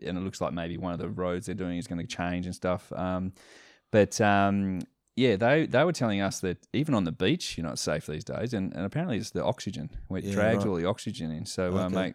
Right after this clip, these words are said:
Speaker 1: take your, uh, mal out and you gotta paddle. You gotta
Speaker 2: Gotta go
Speaker 1: paddle a
Speaker 2: way
Speaker 1: fair
Speaker 2: out.
Speaker 1: way out <laughs> to keep breathing.
Speaker 2: Paddle out to the, um, shark detector boy out there.
Speaker 1: Yeah,
Speaker 2: Just
Speaker 1: exactly.
Speaker 2: hang off that. Sounds good.
Speaker 1: Exactly.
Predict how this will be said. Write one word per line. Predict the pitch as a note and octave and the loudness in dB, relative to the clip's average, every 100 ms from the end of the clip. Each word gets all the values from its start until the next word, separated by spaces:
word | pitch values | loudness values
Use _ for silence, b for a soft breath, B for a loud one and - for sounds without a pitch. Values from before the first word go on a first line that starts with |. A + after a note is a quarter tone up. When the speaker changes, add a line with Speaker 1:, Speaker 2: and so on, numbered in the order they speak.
| - | -6
Speaker 1:
take | B2 A#2 | -2 -2
your, | E2 F2 F2+ | 0 0 0
uh, | F2 | 0
mal | F2 F#2 F#2 | 0 0 2
out | E2 D#2 | 2 0
and | |
you | E2+ | -2
gotta | F2 | -2
paddle. | - F2 E2+ F#2+ - - | -2 -2 -2 -6 -12 -8
You | G2 | -4
gotta | F2+ | -2
Speaker 2:
Gotta | F#2+ | 2
go | |
Speaker 1:
paddle | G2+ G2 | 4 4
a | |
Speaker 2:
way | G#2 | 4
Speaker 1:
fair | F#2+ | 4
Speaker 2:
out. | F2+ | 2
Speaker 1:
way | F2 F2+ | 0 0
out | F2 - G#2 - - - - - - - D#3+ D3+ E3+ F#3 E3 | -4 0 4 4 2 -8 -10 -12 -12 2 6 8 8 8 4
<laughs> | |
to | C3+ | 2
keep | C3 A2+ | 2 2
breathing. | G#2+ G#2+ G2+ F#2+ - | 2 -2 -4 -8 0
Speaker 2:
Paddle | A2+ G#2 | 2 4
out | G2 - | 2 2
to | G#2 | -2
the, | G2 G2+ G2+ | 0 0 2
um, | G2+ | 0
shark | G2+ G#2 G2+ | 2 2 2
detector | - - G#2 G2+ | 0 -2 0 0
boy | F#2 G2+ G2+ G#2 | 2 4 6 4
out | F#2 | 4
there. | G#2+ | 4
Speaker 1:
Yeah, | A2 G2+ | 4 2
Speaker 2:
Just | G#2 | 2
Speaker 1:
exactly. | A2 A#2 A2+ | 0 0 0
Speaker 2:
hang | A2 | 0
off | G2+ - | 0 2
that. | A2 G#2 | 2 2
Sounds | - G2+ G#2+ | 0 -2 0
good. | G#2+ A#2 | 0 0
Speaker 1:
Exactly. | G#2 | -2